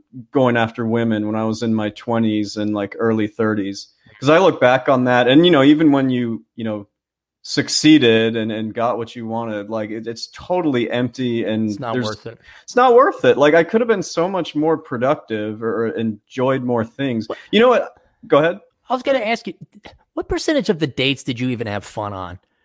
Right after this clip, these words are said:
Speaker 2: Versus,
Speaker 1: Yeah.
Speaker 2: like, it felt like a goddamn job interview and you're pulling
Speaker 1: Oh.
Speaker 2: teeth and you're the
Speaker 1: I'm
Speaker 2: only one
Speaker 1: glad you
Speaker 2: talking.
Speaker 1: asked that. No, you know what I was about to say? I heard some, I heard this the other day, or I read it maybe.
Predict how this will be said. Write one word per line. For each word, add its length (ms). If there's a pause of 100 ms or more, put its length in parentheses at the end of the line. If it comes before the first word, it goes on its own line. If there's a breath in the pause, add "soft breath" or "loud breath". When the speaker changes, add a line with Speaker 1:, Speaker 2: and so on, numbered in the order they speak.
(120)
Speaker 2:
Versus, 240
Speaker 1:
Yeah. 60
Speaker 2:
like, 80
it 80
felt 220
like 100
a 80
goddamn 500
job 320
interview 360
and 100
you're 80
pulling 380
Speaker 1:
Oh. 80
Speaker 2:
teeth 360
and 120
you're 80
the 100
Speaker 1:
I'm 100
Speaker 2:
only 80
one 180
Speaker 1:
glad 40
you 60
Speaker 2:
talking. 320
Speaker 1:
asked 80
that. 340
No, 140
you 120
know 80
what 120
I 20
was 120
about 240
to 60
say? 380
I 140
heard 180
some, 180
I 120
heard 200
this 200
the 160
other 180
day, 240
or 60
I 60
read 280
it 160
maybe. 460